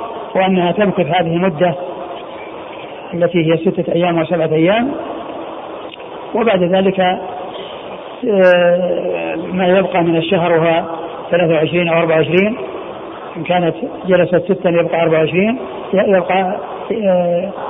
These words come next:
آه، يبقى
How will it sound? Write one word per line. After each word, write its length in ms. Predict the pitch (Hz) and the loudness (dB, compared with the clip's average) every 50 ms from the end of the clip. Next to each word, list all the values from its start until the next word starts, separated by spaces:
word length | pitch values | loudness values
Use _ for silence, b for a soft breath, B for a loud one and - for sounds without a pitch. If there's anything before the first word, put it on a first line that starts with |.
| - - - - | -8 -8 -4 -2
آه، 1120 | 190 185 185 180 180 180 180 175 180 180 180 175 175 175 175 180 190 - 190 190 180 196 247 | -2 -2 0 -2 -2 -4 -4 -4 -6 -6 -6 -8 -8 -8 -8 -8 -4 0 2 2 2 4 2
يبقى 800 | 208 190 190 190 185 185 185 185 - 190 180 170 165 165 160 160 | 2 2 2 4 4 2 2 2 0 2 2 2 2 2 0 -2